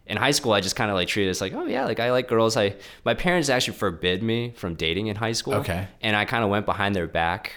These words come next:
Speaker 1: like, multiple times and had girlfriends. One, like, I was dating in church.
Speaker 2: Yeah.
Speaker 1: <laughs> Um, they didn't last for, like, all these relationships didn't last very long. And I don't think I knew how to treat someone right,
Speaker 2: Sure.
Speaker 1: too, 'cause I was
Speaker 2: Sure.
Speaker 1: just used to being like, "This is a secret.
Speaker 2: Yeah.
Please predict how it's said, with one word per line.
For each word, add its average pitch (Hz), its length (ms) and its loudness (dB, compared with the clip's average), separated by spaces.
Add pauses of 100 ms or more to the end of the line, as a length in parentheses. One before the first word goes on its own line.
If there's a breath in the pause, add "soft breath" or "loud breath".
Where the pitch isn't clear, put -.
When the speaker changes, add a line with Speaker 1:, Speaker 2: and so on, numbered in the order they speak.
Speaker 1:
like, 85 240 -8
multiple 113 480 2
times 85 420 -2
and 82 120 -6
had 90 200 -2
girlfriends. 92 640 0
One, 139 440 4
like, 95 180 2
I 95 80 4
was 92 140 2
dating 98 300 0 (120)
in 139 480 0
church. 135 480 4
Speaker 2:
Yeah. 247 600 2
Speaker 1:
<laughs> - 40 -8
Um, 113 540 4
they 156 140 2
didn't 170 280 4
last 151 340 4
for, 117 180 -6
like, 117 200 6
all 127 100 8
these 123 200 2
relationships 98 480 2
didn't 85 280 -2
last 98 300 0
very 85 140 0
long. 80 280 -4
And 95 400 -2
I 101 120 2
don't 98 280 0
think 95 380 -2
I 92 160 -2
knew 90 600 -4
how 87 340 -6
to 80 100 -10
treat 82 480 -6 (300)
someone 87 580 -4
right, 90 320 -4
Speaker 2:
Sure. - 240 -2 (200)
Speaker 1:
too, - 80 -10
'cause 92 200 -2
I 92 100 4
was 92 100 2
Speaker 2:
Sure. 90 100 0
Speaker 1:
just 90 160 -4
used 92 160 -4
to - 40 -10
being 85 160 -6
like, 76 220 -10
"This - 180 -8
is - 140 -8
a - 60 -10
secret. 76 500 -6
Speaker 2:
Yeah. 85 200 -2